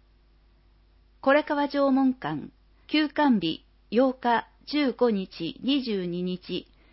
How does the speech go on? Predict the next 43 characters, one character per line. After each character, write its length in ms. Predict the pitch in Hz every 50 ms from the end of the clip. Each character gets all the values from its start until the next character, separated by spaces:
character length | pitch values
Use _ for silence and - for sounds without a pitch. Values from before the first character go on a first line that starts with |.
| _ _ _ _ _
開 220 | - 269 277 285 277
館 200 | 294 277 277 262
時 180 | 262 269 269
間 300 | - 214 196 170 165 - - -
九 140 | - 302
時 140 | 269 294 277
か 140 | - 185 175
ら 160 | 165 165 175
十 240 | - - 190 208 226
七 300 | - - - - 220 202
時。 260 | - - 147 - - _ _ _ _ _ _ _ _ _ _ _ _
電 260 | 247 247 254 247 233
話 240 | 220 233 226 220 - - - -
三 200 | - 277 269 277
八 280 | 269 277 262 262 - 226
の 140 | 196 160 160
九 320 | - - 262 262 262 269
五 260 | - 277 262 233 214
一 320 | 175 170 - - - 214 208
一。 380 | 202 - - - 156 - - _ _ _ _ _ _ _ _ _
フ 60 | 302
ァ 40 | 320
ッ 0 | -
ク 180 | - - - - - -
ス 180 | 196 175 - - _
九 260 | - - 294 294 285
六 280 | 269 285 277 - 262 226
の 100 | 208 180
五 240 | - - 220 247 254
三 300 | - 262 262 254 220 -
九 260 | - - 202 202 190
二。 380 | 185 190 180 170 151 - - _ _ _ _ _ _ _ _ -
住 240 | 262 302 302 294
所、 340 | - - - 165 165 - - _ _ _ _ -
こ 140 | - 220
れ 120 | 254 277 269
か 180 | 262 208 185
わ 200 | 160 147 151 - -
あ 140 | 208 233 214
ざ 160 | - 180 175
横 320 | 165 180 208 - 233 220
山 400 | 214 214 202 196 196 196 - - -
一。 460 | 175 - - - - 202 - -